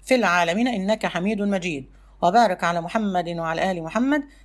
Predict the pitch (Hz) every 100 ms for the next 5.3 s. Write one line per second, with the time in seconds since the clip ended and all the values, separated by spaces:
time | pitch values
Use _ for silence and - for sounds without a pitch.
0 | - 247 233 196 175 180 202 190 170 165
1 | 170 170 165 208 190 165 160 165 165 190
2 | 175 165 165 165 208 160 175 156 156 160
3 | 208 247 170 190 196 151 165 196 208 196
4 | 143 - - - - - 170 170 226 -
5 | 185 226